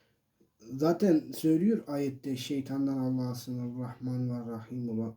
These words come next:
Allah'ın adıyla." Suretlerini güzel yaptı. Yani Allah suretleri güzel,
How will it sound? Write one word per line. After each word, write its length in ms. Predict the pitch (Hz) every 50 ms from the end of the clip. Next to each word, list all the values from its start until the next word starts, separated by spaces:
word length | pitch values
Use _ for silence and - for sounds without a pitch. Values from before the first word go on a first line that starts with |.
| _ _ -
Allah'ın 680 | 120 123 123 123 123 120 117 117 117 123 127 127 123
adıyla." 540 | - 120 113 110 110 120 117 110 104 110 - -
Suretlerini 840 | - - - 151 156 156 170 165 - - 185 190 196 214 220 220 208
güzel 500 | 170 165 151 143 160 180 185 180 160 - -
yaptı. 480 | 147 143 127 117 - - - 113 98 - _ _ _ _ _ _ _ _ _ _ _ _ _ - - - - - _ _ _ _ _
Yani 260 | 135 151 170 180 165 156 -
Allah 520 | 160 160 165 170 185 175 156 135 - - _ _ -
suretleri 880 | - - - - 139 147 165 170 165 170 - - 165 170 170 170 156 135
güzel, 540 | 147 151 139 131 165 180 175 165 151 139